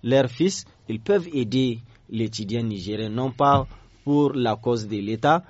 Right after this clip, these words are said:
mais pour nous-mêmes, parce qu'il ne faudrait pas qu'ils nous regardent en train de mourir de faim. Voilà pourquoi des fois, ils nous accompagnent, malgré qu'ils ne sont pas payés. En dehors de la question de restauration,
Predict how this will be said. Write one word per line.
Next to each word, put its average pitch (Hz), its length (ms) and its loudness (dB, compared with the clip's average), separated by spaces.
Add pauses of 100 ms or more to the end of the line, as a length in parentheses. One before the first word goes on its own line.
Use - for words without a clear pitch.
(120)
mais 127 160 0
pour 117 260 -6
nous-mêmes, 127 380 0
parce 101 220 -8
qu'il 120 320 -4
ne 104 80 -8
faudrait 107 320 -6
pas 131 180 0
qu'ils 127 200 -6
nous 104 120 -6
regardent 107 400 -2
en 98 80 -8
train 117 200 -6
de 101 120 -6
mourir 104 420 -4 (320)
de 110 180 -2
faim. 107 260 0 (400)
Voilà 143 360 4
pourquoi 175 360 4
des 135 160 0
fois, 131 300 2
ils 107 420 -6
nous 104 240 -4
accompagnent, 110 520 -2 (240)
malgré 120 440 0
qu'ils 117 340 -2
ne 98 60 -10
sont 98 180 -10
pas 110 180 0
payés. 90 320 -6 (760)
En 147 140 2
dehors 165 340 4
de 175 140 0
la 123 160 4
question 127 360 -4
de 95 540 -4
restauration, 107 760 -2